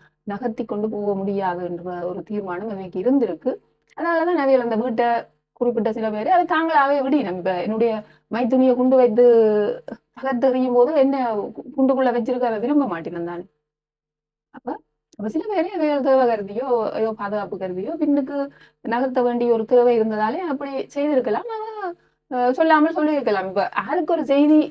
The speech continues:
அஹ், சரியா புரிஞ்சு கொள்ளவோ, அதை பு-, எடுத்துக்கொள்ளுவீங்க. இப்ப நான் நேற்றைய காணொளியிலும் சொல்லியிருப்பேன். சில பேருக்கு சில விஷயங்களை வந்து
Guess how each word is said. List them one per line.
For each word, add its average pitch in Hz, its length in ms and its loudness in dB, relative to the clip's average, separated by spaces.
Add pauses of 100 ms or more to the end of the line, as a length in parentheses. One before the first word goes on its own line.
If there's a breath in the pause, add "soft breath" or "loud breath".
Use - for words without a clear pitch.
அஹ், 202 200 -4
சரியா 254 360 2
புரிஞ்சு 302 300 2
கொள்ளவோ, 254 280 2
அதை 480 300 -12
பு-, 302 300 0 (200)
எடுத்துக்கொள்ளுவீங்க. 277 580 0
இப்ப 190 140 -4
நான் 226 200 0
நேற்றைய 247 320 2
காணொளியிலும் 233 440 0
சொல்லியிருப்பேன். 190 400 -2
சில 220 220 0
பேருக்கு 214 340 -2
சில 277 140 -2
விஷயங்களை 240 440 0
வந்து 214 280 -4